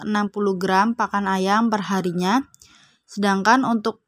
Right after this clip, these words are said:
umur pada minggu keenam sampai menjelang berteru-, bet-, bertelur, maksud saya, itu membutuhkan sebanyak delapan puluh gram pakan per harinya. Kemudian di sini juga induk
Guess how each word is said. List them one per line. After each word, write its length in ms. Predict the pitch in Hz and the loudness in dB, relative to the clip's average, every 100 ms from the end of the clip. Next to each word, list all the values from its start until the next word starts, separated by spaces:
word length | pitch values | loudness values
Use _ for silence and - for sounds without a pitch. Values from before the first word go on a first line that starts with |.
| _ _ _ - | _ _ _ 2
umur 420 | 214 214 214 214 | 4 6 4 2
pada 220 | 208 208 | 0 2
minggu 580 | 208 208 208 202 208 196 | 2 2 2 2 2 0
keenam 1200 | 202 202 196 196 - _ - 214 190 196 254 240 | 0 0 2 -2 -4 _ -6 -2 2 2 2 -2
sampai 480 | - 202 190 202 202 | -4 -2 0 0 0
menjelang 480 | 202 202 196 196 190 | 0 2 2 0 0
berteru-, 640 | 190 - 196 190 202 214 - | -4 -6 -4 0 0 -2 -2
bet-, 220 | 208 - - | -6 -6 -6
bertelur, 720 | 208 214 208 190 190 208 262 | -2 -2 -2 0 2 2 2
maksud 320 | 240 190 202 | 2 0 -2
saya, 480 | 196 180 180 240 277 _ _ _ - _ _ 196 | -4 -2 2 2 0 _ _ _ -20 _ _ -8
itu 400 | 196 262 294 294 | -4 -2 2 4
membutuhkan 800 | 254 220 208 208 214 214 220 214 _ _ _ _ | 4 2 0 0 -2 -2 -4 -8 _ _ _ _
sebanyak 480 | _ 226 208 208 214 | _ -2 0 0 0
delapan 400 | 208 208 196 208 | -2 -4 -2 -4
puluh 240 | 202 208 190 | 0 -2 0
gram 400 | 196 196 240 240 | 2 2 2 2
pakan 480 | 208 - 208 233 | -2 -2 -2 -2
per 160 | 220 208 196 | -2 -6 -2
harinya. 480 | 196 185 190 185 175 - - _ _ _ _ | -2 0 0 -2 -4 -10 -20 _ _ _ _
Kemudian 400 | 202 214 220 262 | -4 2 4 4
di 80 | 247 | 4
sini 240 | 240 233 | 4 4
juga 320 | 208 190 240 | 2 2 2
induk 480 | - 233 220 214 262 | 4 2 4 4 2